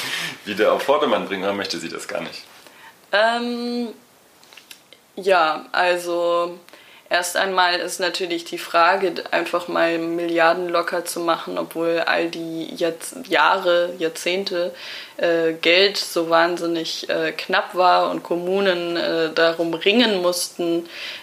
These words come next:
Speaker 2: eine Million für irgendwas zu bekommen, ist natürlich komplett absurd.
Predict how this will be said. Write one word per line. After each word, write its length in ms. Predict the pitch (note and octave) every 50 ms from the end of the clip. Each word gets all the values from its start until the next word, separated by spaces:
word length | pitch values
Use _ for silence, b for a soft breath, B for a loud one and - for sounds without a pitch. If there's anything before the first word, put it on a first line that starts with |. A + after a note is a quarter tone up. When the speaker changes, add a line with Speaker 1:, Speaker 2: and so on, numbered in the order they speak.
| B -
Speaker 2:
eine 100 | E3+ E3+
Million 540 | E3+ E3 E3 D#3+ E3+ F3 F#3+ G3 G3+ F#3+ F#3
für 180 | - - E3
irgendwas 580 | F3 E3+ E3+ E3+ E3+ E3+ E3 E3+ E3 E3+ - -
zu 120 | - E3+
bekommen, 580 | D#3+ D#3+ D#3 - - F3 E3+ F#3 G3 G3 G3 G3 B B B B B B -
ist 200 | E3+ E3 - F#3
natürlich 500 | F3 E3 E3 - - F3 F3 F3 F3 -
komplett 420 | - F3+ F3 - - E3 D#3+ -
absurd. 760 | D3 D3+ D3+ - - - E3+ D#3 E3+ G3+ B3 B3 - - -